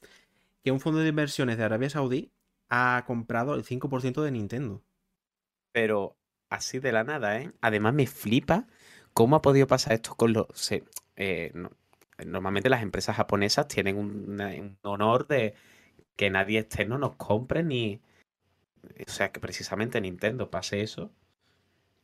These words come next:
Speaker 1: Es muy raro.
Speaker 2: Me queda con el culo torcido, ¿eh?
Speaker 1: Es muy raro porque se supone que es solamente una inyección de dinero y demás, que no van a tener ningún poder,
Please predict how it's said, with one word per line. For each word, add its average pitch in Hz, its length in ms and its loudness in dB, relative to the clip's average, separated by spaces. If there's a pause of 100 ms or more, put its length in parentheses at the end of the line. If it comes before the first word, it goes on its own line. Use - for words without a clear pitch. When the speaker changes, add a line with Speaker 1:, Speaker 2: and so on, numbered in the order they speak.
(340)
Speaker 1:
Es 120 100 -6
muy 156 140 0
raro. 135 240 -2
Speaker 2:
Me 101 80 -8
queda 90 180 -2
con 92 160 -8
el 92 100 -10
culo 104 240 2
torcido, 123 520 0
¿eh? - 80 -8 (160)
Speaker 1:
Es 117 100 -4
muy 147 200 0
raro 127 360 -2
porque 107 640 -4 (360)
se - 160 -10
supone 120 320 -2
que 131 320 2
es 127 80 -6
solamente 131 420 -4
una 123 140 -2
inyección 120 340 -4
de 113 80 -4
dinero 117 460 -4
y - 20 -4
demás, 127 380 -6
que 113 120 -8
no 104 100 -4
van 107 100 -2
a 104 80 -6
tener 107 140 -4
ningún 104 580 -6 (260)
poder, 107 840 -4